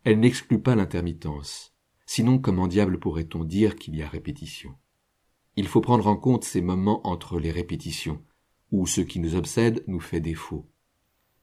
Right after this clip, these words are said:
On estime souvent que l'obsession est pénible, mais là, franchement, ça se discute. C'est évidemment au contraire parce qu'il est délicieux de revenir à son objet qu'on y retourne sans cesse.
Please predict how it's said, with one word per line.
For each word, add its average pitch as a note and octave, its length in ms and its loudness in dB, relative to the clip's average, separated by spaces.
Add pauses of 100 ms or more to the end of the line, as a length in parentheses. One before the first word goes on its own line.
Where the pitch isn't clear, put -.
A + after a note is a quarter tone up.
(160)
On A2 100 4
estime B2+ 320 6
souvent C3+ 320 6
que C3+ 100 4
l'obsession G#2 520 2
est F2+ 80 4
pénible, F2 560 -2 (180)
mais G2+ 140 6
là, E2+ 280 2
franchement, G#2+ 680 0
ça - 160 -2
se - 100 -8
discute. D#2+ 680 -8 (400)
C'est - 180 0
évidemment A2+ 540 4
au A2 100 6
contraire G#2 500 0
parce - 220 -4
qu'il D#2 140 -4
est E2 60 0
délicieux F#2 500 2
de E2+ 80 0
revenir F2 400 0
à E2+ 60 -2
son E2 200 -4
objet E2+ 400 -4 (300)
qu'on F2+ 160 -4
y E2 100 -2
retourne E2 420 -4
sans D#2 220 -6
cesse. - 640 -14